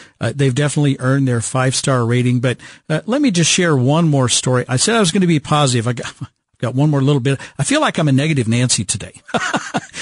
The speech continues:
But, uh, um, I, I'm, I'm just, I, I feel really passionate about this,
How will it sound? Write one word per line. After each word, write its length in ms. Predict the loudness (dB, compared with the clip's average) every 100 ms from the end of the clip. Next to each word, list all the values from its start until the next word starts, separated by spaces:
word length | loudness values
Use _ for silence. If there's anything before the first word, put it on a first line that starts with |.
| -8
But, 340 | 0 0 0 0
uh, 220 | 2 0 -2 -8 -20 _
um, 400 | -2 0 2 0 -4 _
I, 120 | -8 -6
I'm, 200 | -2 -4 -2
I'm 160 | -2
just, 320 | 2 0 -2 -4
I, 120 | -2
I 100 | -2
feel 320 | 0 2 4
really 300 | 4 2 2
passionate 480 | 0 -2 -2 0 0
about 300 | 0 -2 0
this, 360 | 0 2 0